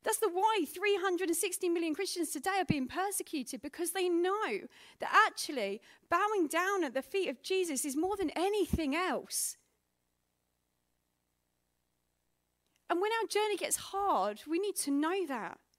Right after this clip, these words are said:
When we see other people who are trying to find faith and their journey gets hard, we need to be able to tell them that.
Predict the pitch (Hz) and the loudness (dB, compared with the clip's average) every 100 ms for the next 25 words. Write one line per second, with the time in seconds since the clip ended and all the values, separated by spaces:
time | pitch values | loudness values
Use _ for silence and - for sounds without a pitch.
0 | _ _ _ _ _ _ 392 403 403 403 | _ _ _ _ _ _ 0 2 2 2
1 | - 370 370 359 370 302 302 - 330 311 | 2 0 0 -2 -2 0 -2 -2 -2 -2
2 | - 294 254 - 359 226 285 269 339 294 | -2 -4 -4 -2 0 -2 -2 0 0 0
3 | 339 302 - - 247 190 160 - - - | -2 -2 -2 -4 -2 -4 -4 -10 -8 -4
4 | 453 403 392 339 - 240 - 359 415 370 | -2 0 2 2 0 -6 -2 0 2 2
5 | 254 214 - | 0 -2 -4